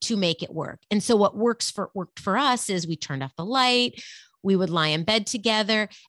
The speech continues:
and we would talk about what we were grateful for and why in that day, or maybe the last few days if we missed a day.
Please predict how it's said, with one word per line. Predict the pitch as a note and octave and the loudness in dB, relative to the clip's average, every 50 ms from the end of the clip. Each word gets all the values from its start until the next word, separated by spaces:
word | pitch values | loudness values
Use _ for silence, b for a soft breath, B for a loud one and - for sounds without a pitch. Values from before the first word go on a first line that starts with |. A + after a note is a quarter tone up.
| - | -6
and | - F3+ F#3 | -4 -2 0
we | G3 G#3 A#3 | 0 0 0
would | B3+ C#4 C#4+ - | 0 -2 -4 -6
talk | - A#3 G#3 F#3 F3+ - | -4 -4 -4 -4 -4 -6
about | G#3+ E3 E3 D#3 - - | -6 -6 -4 -6 -6 -8
what | E3 D#3 D#3+ F#3+ G#3+ - - | -10 -4 -2 -2 -2 -2 -2
we | C4+ C#4 C4+ | -2 -2 0
were | B3+ B3 A#3+ | 0 -2 -4
grateful | G3+ - G3 F#3+ F#3 F#3 - G3 F3 | -4 -4 -4 -4 -4 -6 -10 -12 -12
for | - - G3 F#3 F3+ E3+ - _ - | -10 -4 -4 -2 -2 -2 -4 _ -4
and | F#3 E3+ F3+ F3 D3+ | -2 -2 -2 -2 -2
why | D3+ D3 D3 C#3+ C#3 C#3 C#3+ D3 E3 _ _ _ _ _ _ _ - | -2 0 0 0 -2 -2 -4 -6 -8 _ _ _ _ _ _ _ -6
in | - E3+ E3 D#3+ D#3 | -4 -2 -2 0 0
that | D3+ D3 C#3 C#3+ - _ - C#3+ - - | 0 0 0 -2 -4 _ -16 -20 -18 -10
day, | - C#3+ A#2 D2+ - - - - _ _ - | -6 -4 -4 -4 -6 -10 -16 -18 _ _ -4
or | - C#4+ D4+ D4 | 0 2 2 4
maybe | C#4 B3+ A#3 A3 G#3+ G#3 F3+ G3 F#3+ F#3+ F#3+ F3+ F3 _ _ _ _ _ _ _ _ _ _ _ _ | 4 4 4 4 4 2 2 0 0 0 -2 -4 -6 _ _ _ _ _ _ _ _ _ _ _ _
the | - F#3+ F3+ | -6 -4 -2
last | F3 E3+ C#3+ D3 D3+ - - _ _ _ - - _ - | 0 2 0 0 -2 -4 -12 _ _ _ -20 -20 _ -8
few | F#3 F#3 F3+ D#3+ | -2 -2 -2 -2
days | D3+ C3 C#3+ C3+ B2 A2 G#2+ C3 - | -2 -2 -2 -4 -4 -4 -8 -8 -10
if | D3+ - | -8 -4
we | E3+ D#3+ | -4 -2
missed | D3 D3+ D3 C3+ - - | -2 -2 -4 -4 -6 -8
a | - C#3+ | -8 -8
day. | - C#3 B2+ A#2 G#2+ - | -6 -6 -6 -4 -6 -6